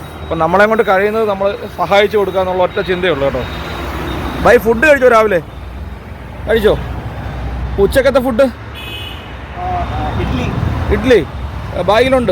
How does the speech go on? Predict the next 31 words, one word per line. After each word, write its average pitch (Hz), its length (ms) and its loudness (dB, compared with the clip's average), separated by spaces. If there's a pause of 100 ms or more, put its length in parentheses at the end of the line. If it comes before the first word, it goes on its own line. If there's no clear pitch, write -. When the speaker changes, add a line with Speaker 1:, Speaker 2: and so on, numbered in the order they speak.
Speaker 1:
പാഴ്സലുണ്ട്. 190 420 -2 (800)
ഉണ്ടല്ലേ? 160 280 0 (260)
ഓക്കെ. 151 180 2 (580)
ഇനി 208 180 4
ഇതെല്ലാം 262 320 6
നിറക്കണം 254 340 4
അല്ലേ? 180 140 4 (1080)
ഗൈസ്, 190 240 4
ഇതെല്ലാം 226 380 6
നിറക്കണം 208 360 4
കേട്ടോ. 175 160 4
അപ്പം 170 160 0
നിങ്ങൾ 190 220 2
ഓർത്ത് 208 180 2
നോക്കിയാൽ 190 300 2
രാവിലെ 190 280 4
തന്നെ 208 140 4 (140)
ആ - 20 2 (100)
കാല് 170 300 2
വയ്യാത്ത 190 360 2
മനുഷ്യനാണ് 165 360 0
ഇപ്പം 170 180 0
വന്ന് 165 160 2
ഇവിടെ 156 140 2 (420)
സ്വന്തമായിട്ട് 175 380 4
കഷ്ടപ്പെടുന്നത്. 160 420 2
അപ്പോൾ 180 140 4
എല്ലാവരും 226 280 6
ഇതൊക്കെ 247 180 4
ഒന്ന് 233 160 0
മനസ്സിലാക്കണം. 196 500 2